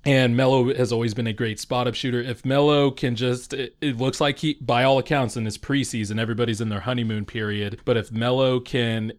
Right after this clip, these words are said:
accept the role as the third option, and Paul George is just the perfect player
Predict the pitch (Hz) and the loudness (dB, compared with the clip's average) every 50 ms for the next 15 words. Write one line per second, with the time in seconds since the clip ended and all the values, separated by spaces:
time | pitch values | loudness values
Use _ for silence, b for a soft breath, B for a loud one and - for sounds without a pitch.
0 | - 135 120 110 - - - - - 135 127 123 - - - 120 113 110 104 107 | -8 -8 -6 -6 -8 -10 -10 -4 -2 -2 -2 -2 -4 -6 -4 -4 -2 -4 -4 -6
1 | 110 117 117 120 117 113 113 110 101 - 113 - - 117 117 120 123 123 123 123 | -4 -2 0 0 0 0 -2 -4 -6 -8 -10 -8 -4 -2 -2 0 0 0 -2 -2
2 | 120 - - 131 123 127 127 127 - 139 127 117 113 110 - - 131 127 123 113 | -4 -4 -4 -4 -4 -4 -4 -4 -4 -2 -2 0 -2 -2 -4 -2 0 0 0 0
3 | 101 104 113 113 120 123 123 113 - - - - 131 127 107 101 95 - 117 101 | 0 -2 -2 0 0 0 0 -2 -4 -8 -10 -6 -6 -6 -6 -6 -6 -6 -6 -8
4 | - - 104 - - - 135 131 - 123 113 - - - 123 120 117 110 104 104 | -8 -10 -12 -10 -6 -4 -4 -4 -4 -4 -8 -8 -6 -4 -4 -2 0 0 -2 -2
5 | 101 101 110 | -2 -4 -6